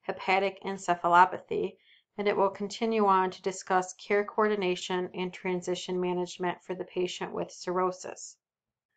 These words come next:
So let's review again, what is hepatic encephalopathy? Hepatic encephalopathy is a decline in brain function. So when, when you see that encephalopathy, we're talking about the brain,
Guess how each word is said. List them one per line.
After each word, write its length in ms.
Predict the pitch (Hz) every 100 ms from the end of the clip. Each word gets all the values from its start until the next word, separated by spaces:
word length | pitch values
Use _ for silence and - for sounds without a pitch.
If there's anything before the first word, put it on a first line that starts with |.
| _ _ _ _ _
So 220 | - 262
let's 240 | 254 277
review 340 | 269 254 240 240
again, 460 | 233 190 190 220
what 240 | 214 208 233
is 380 | 208 202 208 -
hepatic 680 | 208 - 185 190 190 190
encephalopathy? 1080 | 185 180 - 175 175 175 165 160 - - - _ _ _ _ _ _
Hepatic 400 | - - 254 269
encephalopathy 960 | 262 247 233 233 208 196 202 - 202 180
is 140 | 180
a 20 |
decline 640 | 185 185 - 208 208 226 233
in 100 | 214
brain 380 | 202 202 202 202
function. 640 | - - - - 156 180
So 140 | -
when, 220 | 185 180 180
when 180 | 196 185
you 80 | 180
see 200 | - 202
that 200 | 190 -
encephalopathy, 960 | 196 202 202 196 190 180 175 180 190
we're 160 | 180 175
talking 360 | - 175 202
about 240 | 190 190 185
the 40 |
brain, 560 | 208 208 196 180 185